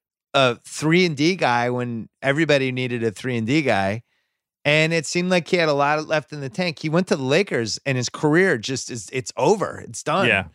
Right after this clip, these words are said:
Speaker 1: Um, but it makes sense when you look at his Basketball Reference, where it's like, the guy plays nine hundred and two games, but he plays o-, o-, almost thirty-one thousand minutes. He
Speaker 2: Right.
Speaker 1: averages thirty-four minutes a game for his career,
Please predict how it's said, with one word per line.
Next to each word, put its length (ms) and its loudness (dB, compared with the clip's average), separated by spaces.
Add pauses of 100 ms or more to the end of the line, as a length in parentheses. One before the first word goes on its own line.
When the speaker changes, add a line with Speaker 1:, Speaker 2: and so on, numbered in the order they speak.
(440)
Speaker 1:
Um, 480 0 (480)
but 120 6
it 80 -4
makes 240 0
sense 320 -4
when 100 -8
you 80 -8
look 240 -6
at 60 -2
his 160 -6
Basketball 600 -2
Reference, 520 -4
where 160 -6
it's 180 -10
like, 380 -8 (640)
the 80 -14
guy 180 4
plays 320 -2
nine 260 0
hundred 340 -2
and 120 -6
two 220 0
games, 680 -2 (1300)
but 160 2
he 120 -8
plays 420 2
o-, 180 -2
o-, 220 -2
almost 420 2
thirty-one 460 2
thousand 400 0
minutes. 460 -4
He 200 -4
Speaker 2:
Right. 120 2
Speaker 1:
averages 400 -2
thirty-four 580 0
minutes 300 -2
a 40 -14
game 220 -2
for 160 -6
his 140 -4
career, 580 0